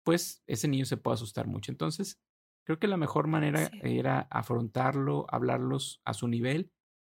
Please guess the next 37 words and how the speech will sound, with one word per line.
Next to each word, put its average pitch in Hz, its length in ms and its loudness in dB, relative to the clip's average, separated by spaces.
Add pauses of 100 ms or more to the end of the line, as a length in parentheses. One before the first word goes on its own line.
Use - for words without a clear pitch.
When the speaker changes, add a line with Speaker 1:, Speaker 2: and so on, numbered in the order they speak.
(140)
Speaker 1:
y, 156 360 4
eh, 131 380 2
pues, 143 200 0
hablar 139 280 4
de 170 120 0
qué 165 160 -2
cosas 156 580 -2
eran 135 280 0
verdades 131 440 4
y 127 80 -2
cuáles 123 380 2
no, 254 260 0
por 117 140 -2
si 131 120 -4
los 120 120 -2
niños 131 260 -2
tenían 120 320 -2
miedo. 139 380 -4 (340)
Speaker 2:
Así 247 360 -2
es. 220 220 -4 (440)
Doctor, 320 460 4
¿cuál 370 200 6
es 403 220 4
el 392 240 6 (160)
lado 294 380 8
bueno 277 360 6
que, 220 680 2
que 262 120 8
podríamos 269 600 8
dejarle 247 800 4 (600)
a, 214 580 6 (100)
a 226 120 8
la 220 140 10
población 233 640 8
en 285 80 4
general 220 540 4
acerca 233 600 4